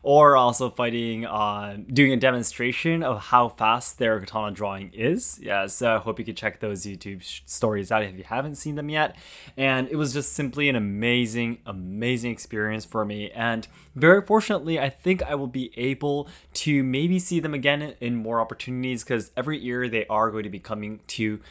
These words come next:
the Kansai region too to do more seminars or take part in events and such. So I'll be able to see them. That's gonna be a lot of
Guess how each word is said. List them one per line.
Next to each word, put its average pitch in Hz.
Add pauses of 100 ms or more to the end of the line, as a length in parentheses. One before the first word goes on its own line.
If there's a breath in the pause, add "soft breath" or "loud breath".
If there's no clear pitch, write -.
(120 loud breath)
the 117
Kansai 123
region 107
too 120
to 107
do 107
more 95
seminars 135
or 101 (240 soft breath)
take -
part 110
in 92
events 139
and 160
such. 170
So 123
I'll 101
be 101
able 101
to -
see 139
them. 160
That's 120
gonna 92
be 92
a 85
lot 85
of -